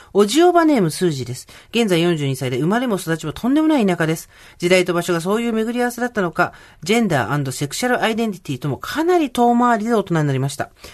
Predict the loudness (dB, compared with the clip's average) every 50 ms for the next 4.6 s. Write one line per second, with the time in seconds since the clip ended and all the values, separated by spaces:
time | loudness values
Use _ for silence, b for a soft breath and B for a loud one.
0 | B B B 2 2 4 4 6 6 4 4 4 2 0 0 -2 -6 -4 0 0
1 | 0 2 0 -2 -4 -4 -4 -2 -4 -4 -4 -4 -6 -10 -12 -14 _ _ _ b
2 | b b b b b b -2 2 4 4 2 4 2 0 0 0 -2 -6 -8 -6
3 | -4 -2 -4 -4 -4 -6 -8 -8 -8 -8 -8 -8 -10 -8 -8 -8 -8 -8 -10 -10
4 | -10 -6 -6 -4 -2 -2 -2 -4 -6 -6 -10